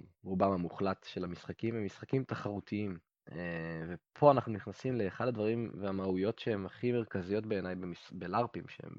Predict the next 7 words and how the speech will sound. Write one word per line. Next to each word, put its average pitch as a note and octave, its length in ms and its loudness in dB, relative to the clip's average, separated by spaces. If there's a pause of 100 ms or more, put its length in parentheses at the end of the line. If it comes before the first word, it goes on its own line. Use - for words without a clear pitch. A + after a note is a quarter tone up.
בעצם, G2 380 -4
אה, E2+ 360 -6 (800)
אה, E2+ 440 -4 (200)
המהות. G2 560 2 (360)
אה, F2+ 500 -6 (100)
המהות G2+ 520 0 (260)
היא, G#2+ 360 0